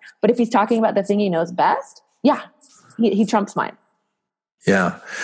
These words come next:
Speaker 2: Uh, wh-, what, what are different knowledge ba-, like, you talked about different knowledge bases as if they're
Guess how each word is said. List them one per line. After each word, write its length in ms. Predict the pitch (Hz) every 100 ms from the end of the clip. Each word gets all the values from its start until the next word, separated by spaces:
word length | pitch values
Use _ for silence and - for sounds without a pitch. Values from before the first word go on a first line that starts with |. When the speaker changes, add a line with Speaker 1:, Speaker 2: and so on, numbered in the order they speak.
| -
Speaker 2:
Uh, 200 | 156 151
wh-, 260 | 139 151 156
what, 200 | 190 214
what 160 | 175
are 140 | 196 170
different 380 | 139 139 139 110
knowledge 400 | 110 104 95 -
ba-, 240 | - 110
like, 160 | 117 110
you 60 |
talked 240 | - 156 156
about 580 | 139 120 - - -
different 320 | 123 135 139 110
knowledge 280 | 110 110
bases 300 | 98 104 98
as 120 | 104 104
if 120 | 107
they're 220 | 107 98